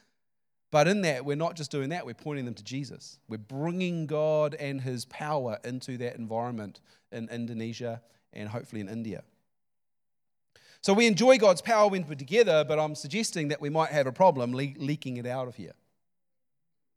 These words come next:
But the good news is, you carry it with you wherever you go. Christ in us, the hope of glory. Holy Spirit in you,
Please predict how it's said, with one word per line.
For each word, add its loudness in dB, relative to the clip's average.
But -12
the -16
good 0
news -4
is, -8
you -8
carry -6
it -8
with -12
you -8
wherever -8
you -8
go. -10
Christ -10
in -8
us, -8
the -14
hope -12
of -16
glory. -10
Holy -6
Spirit -2
in -4
you, -8